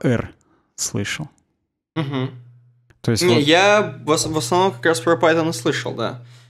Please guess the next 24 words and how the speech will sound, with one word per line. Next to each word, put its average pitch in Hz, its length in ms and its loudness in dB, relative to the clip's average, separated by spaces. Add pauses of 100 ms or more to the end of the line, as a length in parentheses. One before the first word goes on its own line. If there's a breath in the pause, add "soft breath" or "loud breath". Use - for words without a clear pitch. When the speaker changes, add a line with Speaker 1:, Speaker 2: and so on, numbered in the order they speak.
Speaker 2:
Но, 170 400 4
в-, 160 160 -4
может 214 320 2
быть, 233 160 0
это 214 320 2 (320)
самый 214 320 2
банальный 202 500 2
ответ. 107 280 -2
Знаешь, 165 300 0
какие-нибудь 160 380 -2
чуваки, 160 340 2
которые 165 300 2
этим 151 160 -2
занимаются, 151 460 0
сказали 151 360 2
бы, 147 100 -2
что, - 280 -2 (500 loud breath)
ну, 160 140 2
типа, 156 880 6
уже 160 200 4
есть 165 260 2
и 151 40 4
получше. 165 600 2 (1040)
Вот. 107 360 0